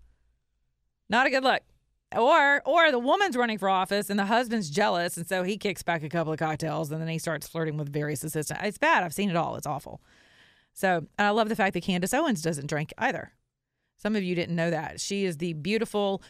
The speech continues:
young black female who is leading the black, uh, demographic out of the Democrat, uh,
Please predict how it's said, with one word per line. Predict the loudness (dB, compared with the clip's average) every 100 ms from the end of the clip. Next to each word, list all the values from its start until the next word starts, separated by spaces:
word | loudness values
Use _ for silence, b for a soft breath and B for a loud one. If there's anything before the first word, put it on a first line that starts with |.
| B -4
young | 0 0 -2 0
black | 2 2 0
female | -2 0 0 -2
who | 0 -2
is | -2
leading | -2 0 2 2 0 0
the | -2
black, | 0 0 -2 -8 -4
uh, | -2 0
demographic | -2 0 0 0 0 -6 -2
out | 0 0 0
of | -4 -4
the | -4
Democrat, | -4 -4 -4 -4 -4 -6 b b b b -8
uh, | -2 -2 -2 -6